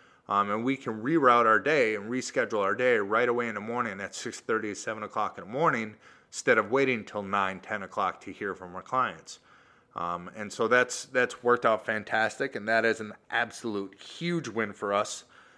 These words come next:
Uh, again, Huntsman Wildlife is a company that likes to separate ourselves,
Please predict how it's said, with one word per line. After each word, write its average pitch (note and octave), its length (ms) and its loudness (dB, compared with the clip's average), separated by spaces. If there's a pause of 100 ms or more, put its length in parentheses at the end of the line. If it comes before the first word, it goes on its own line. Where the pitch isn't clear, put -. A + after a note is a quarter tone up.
(160)
Uh, F2 200 -4
again, G#2+ 260 -4
Huntsman A#2+ 500 -6
Wildlife A2 480 0
is G#2 120 -8
a G2+ 40 -14
company G#2+ 300 -8
that G2+ 100 -6
likes G2+ 260 -8
to - 120 -20
separate G#2+ 520 -4
ourselves, G#2+ 640 -6